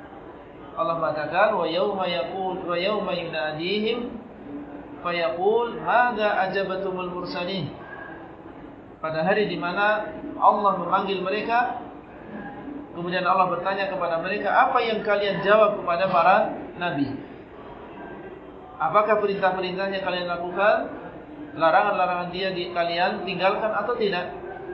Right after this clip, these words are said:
Ini adalah pertanyaan-pertanyaan yang kelak kita akan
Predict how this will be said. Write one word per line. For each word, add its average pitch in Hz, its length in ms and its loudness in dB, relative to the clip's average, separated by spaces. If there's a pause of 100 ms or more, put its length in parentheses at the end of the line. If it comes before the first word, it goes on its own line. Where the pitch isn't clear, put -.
(1200)
Ini 220 240 2
adalah 190 400 2
pertanyaan-pertanyaan 175 1040 -2
yang 180 160 -4
kelak 175 320 2
kita 185 120 -2 (120)
akan 202 180 4